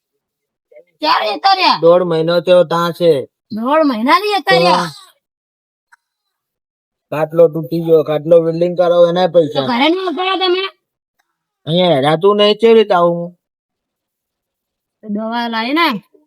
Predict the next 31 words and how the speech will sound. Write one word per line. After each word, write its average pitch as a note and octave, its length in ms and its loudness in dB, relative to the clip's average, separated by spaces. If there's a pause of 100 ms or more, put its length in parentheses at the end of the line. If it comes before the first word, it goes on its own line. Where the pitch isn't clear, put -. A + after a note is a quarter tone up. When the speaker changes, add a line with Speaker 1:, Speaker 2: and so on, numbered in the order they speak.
(880)
Speaker 2:
દવા F3+ 360 4
તો F#3+ 140 2
હવે F#3 200 4
આ F3+ 100 0
ટૂંક F3+ 260 -4
પડીથી F3 440 0
લગાવી F3 320 2
દીધી C#3+ 340 -6
છે. A#2 140 -10
પૈસા D3 380 -2
નહીં E3 300 -2
દવાના. C3+ 460 0 (2500)
શું F3 160 -12
કરવાનું D#3 480 -2
કે? D#3+ 100 0 (500)
Speaker 1:
એમ C4 140 -4
તો D#4+ 60 -8
કેવી D#4+ 200 -6
રીતના E4 300 -4
પડે? D4 200 0 (380)
Speaker 2:
હમણાં, D#3+ 340 -4
હમણાં E3 240 0
બહુ E3+ 120 6 (120)
દુઃખ F3 260 -4
આવ્યું E3+ 180 2
છે E3 120 2
બે E3 60 0 (120)
મહિનાથી. D3 500 -8 (520)
કોઈ E3 180 0
ભૂવો C#3+ 240 0 (100)
ભૂવો E3+ 180 2